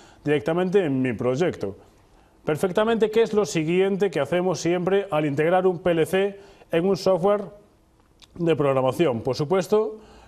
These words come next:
configurar su vista hardware. Permitidme un momento que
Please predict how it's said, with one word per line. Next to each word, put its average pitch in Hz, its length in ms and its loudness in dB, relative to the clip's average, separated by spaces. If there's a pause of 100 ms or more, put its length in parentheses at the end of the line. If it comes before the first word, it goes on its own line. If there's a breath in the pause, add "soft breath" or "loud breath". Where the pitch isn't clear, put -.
configurar 151 840 0
su - 140 -6
vista 151 240 0
hardware. 101 400 -2 (1400 soft breath)
Permitidme 175 400 2
un 202 60 4
momento 196 380 2
que 127 560 2